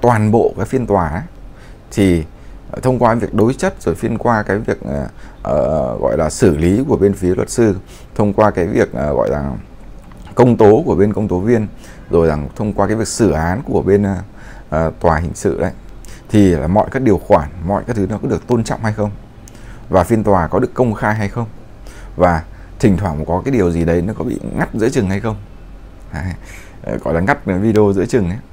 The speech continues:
kiểu thế khi mà công khai. Thì tất cả những cái diễn biến của phiên tòa đấy, tổng thể từ đầu tới cuối, thì có một cái gì đấy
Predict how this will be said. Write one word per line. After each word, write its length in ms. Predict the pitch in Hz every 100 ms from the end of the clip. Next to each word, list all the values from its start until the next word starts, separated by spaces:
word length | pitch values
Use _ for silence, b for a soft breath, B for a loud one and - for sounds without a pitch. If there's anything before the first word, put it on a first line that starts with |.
| -
kiểu 160 | 90 65
thế 200 | 78 110
khi 80 | 120
mà 80 | 92
công 200 | 98 95
khai. 220 | 107 101 - B B B -
Thì 80 |
tất 160 | 95 -
cả 200 | 156 98
những 160 | 82 104
cái 120 | 110
diễn 240 | 113 113
biến 180 | 120 147
của 80 | 135
phiên 180 | 117 110
tòa 220 | 95 80
đấy, 180 | 85 - B B -
tổng 200 | 113 78
thể 220 | 98 80
từ 80 | -
đầu 180 | 87 82
tới 120 | 98
cuối, 300 | 95 92 98 160 B B B
thì 80 | 98
có 100 | 98
một 100 | 131
cái 140 | - 101
gì 180 | 113
đấy 220 | 85 85